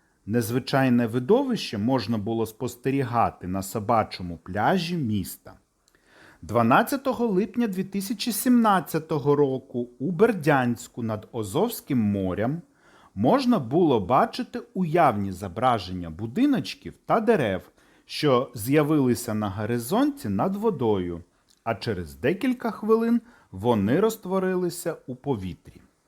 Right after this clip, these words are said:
Фата Моргана — це ще й назва роману класика української літератури Михайла Коцюбинського. Ця назва є алюзією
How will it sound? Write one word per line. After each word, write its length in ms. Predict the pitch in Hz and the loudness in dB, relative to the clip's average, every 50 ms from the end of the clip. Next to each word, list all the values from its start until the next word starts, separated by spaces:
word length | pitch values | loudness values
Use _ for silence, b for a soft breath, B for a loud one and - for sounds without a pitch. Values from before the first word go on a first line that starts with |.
| _ _ _ b b b b b b b b b b b b _ | _ _ _ b b b b b b b b b b b b _
Фата 360 | - - 151 151 147 - 160 | 4 4 4 6 6 2 0
Моргана — 680 | 160 165 170 175 175 175 220 254 294 311 277 185 117 95 - | 2 2 0 0 0 0 0 2 2 0 -2 -2 -4 -6 -10
це 260 | - - - 202 277 | -12 -4 -2 -2 -2
ще 260 | 302 - - - 151 135 | -2 -4 -6 -4 -4 -2
й 100 | 120 107 | -2 0
назва 520 | 104 107 135 170 233 240 214 220 240 233 | 0 0 2 2 0 0 0 -2 0 0
роману 640 | 226 208 196 196 185 170 151 139 131 123 120 123 127 | 0 0 2 2 2 4 4 2 2 2 0 -2 -4
класика 720 | - _ - 123 120 131 135 143 - - 196 190 - 208 | -8 _ 0 2 4 4 2 2 -2 -4 -6 -6 -6 -8
української 960 | 202 - - 147 - - 131 127 127 123 117 107 95 - - _ 98 92 90 87 | -8 -6 -10 -10 -8 -6 -4 -2 -2 0 -2 -2 -4 -6 -10 _ -6 -6 -6 -6
літератури 800 | 85 85 - _ - 85 85 82 - _ - 156 208 226 240 226 | -6 -8 -10 _ -14 -14 -14 -14 -14 _ 0 0 2 2 2 2
Михайла 580 | 180 131 101 - - 107 107 120 123 135 147 | 0 0 -2 -2 -2 0 0 2 2 0 0
Коцюбинського. 1080 | 147 - - 151 - - 233 208 202 254 214 131 202 - - - _ - 71 67 - - _ _ _ _ b b b b b b b b b b b b b b b _ | -2 -4 -10 -14 -10 -8 -6 -4 -2 0 2 2 0 -2 -6 -14 _ -18 -18 -18 -20 -20 _ _ _ _ b b b b b b b b b b b b b b b _
Ця 220 | - - 156 185 | 2 4 4 6
назва 640 | 247 269 254 208 180 160 147 135 143 147 160 170 185 190 - _ _ _ | 6 6 4 4 4 2 0 -2 -4 -4 -4 -4 -6 -8 -12 _ _ _
є 280 | - 92 92 120 139 135 - | -18 -6 -2 -2 -2 0 0
алюзією 1000 | 160 185 214 190 175 160 147 131 113 123 139 143 147 156 156 156 156 170 180 | 0 0 2 2 0 0 0 -2 -4 -4 -4 -4 -4 -4 -6 -8 -8 -8 -8